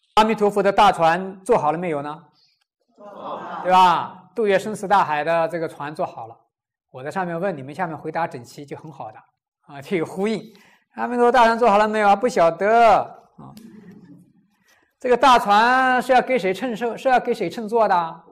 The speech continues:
Speaker 2: 我。
Speaker 1: 对，你们都是乘客，我们都是乘客啊。我们乘这个船要花钱买票吗？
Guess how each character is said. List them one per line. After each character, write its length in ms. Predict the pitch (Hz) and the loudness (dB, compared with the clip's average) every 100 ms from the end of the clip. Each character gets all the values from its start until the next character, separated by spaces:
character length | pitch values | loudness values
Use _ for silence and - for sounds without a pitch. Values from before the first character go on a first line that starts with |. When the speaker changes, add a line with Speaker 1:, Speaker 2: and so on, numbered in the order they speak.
| - _ | -20 _
Speaker 2:
我。 880 | 202 208 - - - - - - - | -20 -16 -14 -10 -10 -10 -12 -16 -10
Speaker 1:
对， 720 | - 185 170 156 131 117 117 131 | -2 2 2 0 -4 -10 -16 -18
你 100 | 147 | -14
们 140 | 170 | -10
都 80 | 247 | -8
是 80 | 254 | -8
乘 180 | 285 285 | -8 -10
客， 420 | - 302 175 110 | -2 -2 -2 -4
我 100 | 139 | -10
们 100 | 156 | -10
都 100 | 240 | -6
是 60 | 262 | -8
乘 160 | 269 254 | -8 -10
客 200 | - 285 | -6 -4
啊。 240 | 151 - _ _ _ _ _ _ _ | -4 -8 _ _ _ _ _ _ _
我 120 | - | -8
们 140 | 208 247 | -6 -4
乘 160 | 277 | -2
这 60 | 254 | 0
个 120 | 247 | 0
船 440 | 220 190 190 220 226 | 2 2 2 2 2
要 100 | 233 | 2
花 200 | 240 240 | 2 -2
钱 180 | 226 | -2
买 100 | 214 | -4
票 260 | 170 - 254 | -4 -2 -2
吗？ 380 | 233 202 196 | -2 -4 -6